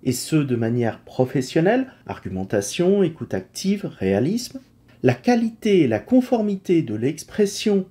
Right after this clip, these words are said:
au regard des usages professionnels, les bons termes techniques. La qualité de l'analyse réflexive de la situation simulée,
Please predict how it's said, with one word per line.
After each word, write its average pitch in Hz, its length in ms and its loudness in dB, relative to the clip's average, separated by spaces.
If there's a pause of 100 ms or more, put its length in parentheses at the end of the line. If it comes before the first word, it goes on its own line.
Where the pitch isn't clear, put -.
(100)
au 123 100 0
regard 143 340 2
des 120 220 -4
usages 117 320 -2
professionnels, 165 720 -2 (160)
les 143 400 2
bons 147 240 2
termes 113 360 0
techniques. 226 600 -2 (380)
La 202 240 4
qualité 202 880 -2
de 113 80 -2
l'analyse 139 580 0
réflexive 240 960 0 (100)
de 127 140 -6
la 120 140 2
situation 233 1000 -4
simulée, 196 680 0